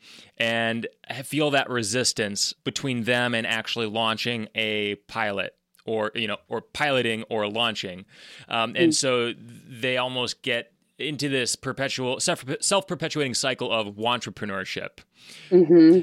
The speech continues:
Speaker 1: uh, which means that they're always in planning stage and they've always got some amazing plan because that's all they're spending their time doing. Can you talk to me about what you would consider, like, minimum viable planning, or what, what needs to go into planning before you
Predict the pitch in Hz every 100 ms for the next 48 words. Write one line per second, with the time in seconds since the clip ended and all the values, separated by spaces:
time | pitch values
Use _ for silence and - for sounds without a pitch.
0 | - 127 131 131 135 - 139 135 113 120
1 | 120 120 123 127 113 120 110 117 110 104
2 | - 107 104 98 95 98 - 143 143 135
3 | 117 127 123 - 120 117 151 160 139 143
4 | 123 143 151 127 120 - 123 147 117 123
5 | - 127 123 127 - 117 113 104 - 110
6 | 104 104 117 98 95 - - - 165 147
7 | - - - 214 208 131 127 127 135 -
8 | - - - 131 110 120 127 - - 120
9 | 127 117 123 107 123 120 110 - 110 113
10 | 113 117 117 117 110 110 110 113 110 107
11 | - 110 107 113 117 - 110 101 - -
12 | - 156 - _ _ 131 160 151 127 131
13 | 127 143 131 127 131 135 123 - - 120
14 | 123 123 104 - 117 117 117 117